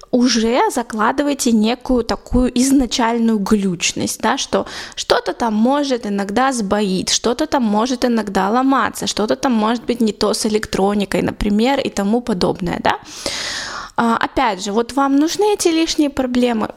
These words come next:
Ну, кто-то у нас экстремал, кому-то нужны, кому-то нет. В общем, решать вам,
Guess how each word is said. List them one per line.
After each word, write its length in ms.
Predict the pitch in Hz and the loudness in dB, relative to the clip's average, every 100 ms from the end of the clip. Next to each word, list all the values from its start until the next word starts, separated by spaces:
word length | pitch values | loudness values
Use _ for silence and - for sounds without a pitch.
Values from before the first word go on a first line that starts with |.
| - - | -12 0
Ну, 400 | 294 359 403 - - _ - | 4 4 2 -4 -18 _ -12
кто-то 460 | - - 294 269 226 | -6 0 0 0 -2
у 40 | |
нас 280 | 220 208 - | 0 -2 -4
экстремал, 540 | 214 - 240 254 359 - | -6 -2 0 2 0 0
кому-то 380 | 247 262 269 | 0 0 0
нужны, 400 | 254 233 226 170 | 0 0 -2 -4
кому-то 500 | - 214 240 349 349 | -2 -2 0 0 2
нет. 360 | 302 233 170 - | 2 2 0 -4
В 140 | 208 | 0
общем, 360 | 220 214 - - | 2 2 -4 -4
решать 540 | 214 214 - 277 415 220 | -2 0 0 0 -2 -2
вам, 360 | 202 175 190 | -2 -2 -4